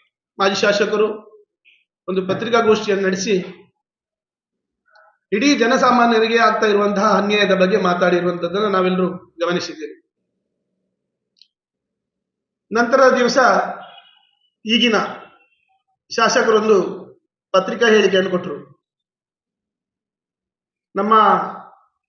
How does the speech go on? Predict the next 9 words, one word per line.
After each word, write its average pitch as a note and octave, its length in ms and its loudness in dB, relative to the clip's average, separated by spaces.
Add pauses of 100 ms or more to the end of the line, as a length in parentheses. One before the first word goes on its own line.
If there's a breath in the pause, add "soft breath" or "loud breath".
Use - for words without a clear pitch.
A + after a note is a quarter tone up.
(1300)
ಕಳೆದ A3+ 220 2
ಅವಧಿಯಲ್ಲಿ A3 540 4
ನಮ್ಮ G#3+ 180 0
ಶಾಸಕರು G#3+ 540 4 (1000)
ಬಹಳಷ್ಟು A3+ 520 2
ಅಕ್ರಮ A3 300 2
ಸಕ್ರಮಗಳಲ್ಲಿ G#3+ 680 2 (540)
ಭ್ರಷ್ಟಾಚಾರವನ್ನು G#3+ 840 2
ಮಾಡಿದ್ದಾರೆ, F#3+ 500 2